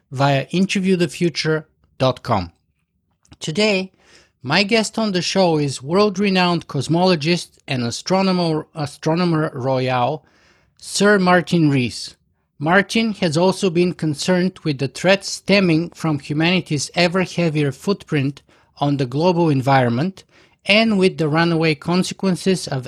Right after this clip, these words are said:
ever more powerful technologies. His latest book, On the Future, Prospects for Humanity, is all about those issues which we are going to be discussing today. So,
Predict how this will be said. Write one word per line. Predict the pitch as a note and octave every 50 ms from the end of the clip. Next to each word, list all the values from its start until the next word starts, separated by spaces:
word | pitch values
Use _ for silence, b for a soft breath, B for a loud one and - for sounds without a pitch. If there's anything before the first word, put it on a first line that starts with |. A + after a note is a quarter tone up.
| - -
ever | E3+ E3+ F3+ F3+ F#3+ F3+
more | F3 E3 D#3 D#3+ D3+
powerful | - - D3 D3 D3 C#3+ - - C#3+ C#3 B2+
technologies. | - C3+ A#2 - - C3 B2 A#2 A2 G#2 G#2 G2 - - - - _ b b b b b b b b
His | b - D#3+ D3+ C#3 B2+
latest | D#3+ F3 F#3 F#3 F#3 G3+ F#3 C#3+ B2+ -
book, | E3+ F#3+ F#3+ - - _ _ _ _ _ _ _ -
On | D#3 D#3+ E3+ F3
the | E3 D#3
Future, | - - E3 D#3+ C#3+ - - C3 C#3+ E3+ G3+ - _ _ _ -
Prospects | - C#3 C#3 C#3 - - C#3+ C3 - -
for | - C#3 B2+ G#2
Humanity, | - - C3 B2 C3+ D#3+ F#3+ G3 F#3+ - - G#3 G#3 G3 - _ _ _ _ _ _ -
is | D3 C3+ A#2+ -
all | - D#3 D#3 D#3+ D#3+
about | D3+ C#3 D3 C#3+ C#3+ C3+ A#2
those | A#2+ C3 B2+ B2+ A#2 B2
issues | - C#3 C#3 C3+ - D#3+ E3 D#3+ - - - -
which | C#3 C3+ C3 C3 - -
we | C3 B2+
are | B2 B2
going | A2 G#2 A#2+ A#2 A2+
to | G#2 - A2
be | A#2 A2+
discussing | A2 A#2 - - - A#2 A2+ G#2+ - A2+ G#2
today. | - - A#2 A2+ B2 A2 F2+ - _ _ _ _ _ _ _ _ _ _ _ _ _ _ _ _ -
So, | - - - D4+ C#4+ - -